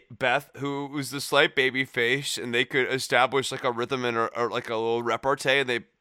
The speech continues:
play off of Vic. Like, I, I don't think the booth, the talent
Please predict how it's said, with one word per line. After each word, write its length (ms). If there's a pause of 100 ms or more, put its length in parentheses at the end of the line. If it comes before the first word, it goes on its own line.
(140)
play 260
off 240
of 160 (400)
Vic. 300
Like, 200 (360)
I, 160 (240)
I 160 (580)
don't 380
think 220 (260)
the 160
booth, 580 (460)
the 160
talent 560